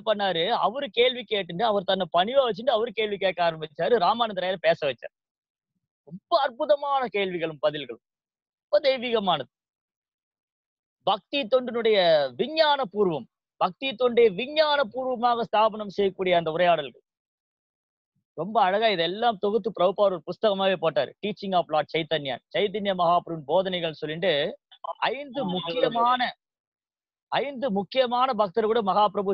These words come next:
Speaker 1: சம்பாஷணை செய்தார். ஆ, ரூப கோஸ்வாமி, சனாதன் கோஸ்வாமி, சர்வபௌம பட்டாச்சாரியா, பிரகாசானந்த சரஸ்வதி, ராமானந்தராயர்,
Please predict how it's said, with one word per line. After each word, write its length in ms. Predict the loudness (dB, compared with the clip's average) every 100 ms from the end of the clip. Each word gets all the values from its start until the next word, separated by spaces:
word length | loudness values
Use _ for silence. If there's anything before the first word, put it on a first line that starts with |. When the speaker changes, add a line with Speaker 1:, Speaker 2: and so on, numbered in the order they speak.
| -2
Speaker 1:
சம்பாஷணை 460 | 0 0 0 0 -2
செய்தார். 360 | -4 0 0 _ _ _ _ _ _ _ _ _ _ _ -6
ஆ, 280 | -4 -2 -4
ரூப 420 | -4 -2 0 0
கோஸ்வாமி, 500 | 0 0 0 -2 -10 _ _ _ _ _ _
சனாதன் 460 | -2 2 2 0 -2
கோஸ்வாமி, 640 | -6 -4 2 2 0 -10 _ _ _ _ _ _ _ 0
சர்வபௌம 440 | 0 0 0 -2 -2
பட்டாச்சாரியா, 760 | 2 2 4 2 2 2 0 _ _ _ _ -4
பிரகாசானந்த 580 | 0 2 2 2 -4 -4
சரஸ்வதி, 640 | -2 -2 -2 -4 -6 -10 _ -6 0
ராமானந்தராயர், 640 | 0 0 -2 -2 0 -2